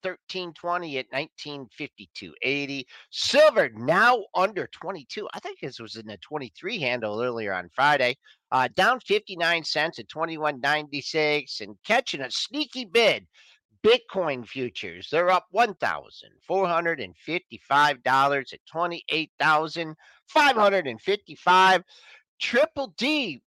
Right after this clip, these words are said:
help me figure out what's going down besides the spider in the S and Ps. Apple up,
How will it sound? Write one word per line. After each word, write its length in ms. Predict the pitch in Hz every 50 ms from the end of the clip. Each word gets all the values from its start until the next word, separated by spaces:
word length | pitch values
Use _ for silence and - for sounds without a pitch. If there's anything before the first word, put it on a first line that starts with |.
| _ _ _ _ -
help 260 | - 214 277 294 269
me 120 | 277 285
figure 400 | 233 - - 294 285 247 254 247
out 300 | 262 294 294 226 - -
what's 220 | 160 - - - -
going 340 | - 262 277 277 269 247 202
down 300 | 226 240 285 294 277 247 185
besides 460 | 170 160 - 214 208 226 247 226 180
the 100 | 196 196
spider 460 | - - - - 226 240 269 262 247 240
in 100 | 233 220
the 140 | 208 208
S 240 | 220 233 226 - -
and 120 | 214 190 -
Ps. 440 | - 254 269 269 247 220 175 139 - - _ -
Apple 500 | 233 277 294 277 - - 214 180 160 151 -
up, 260 | 175 170 151 127 104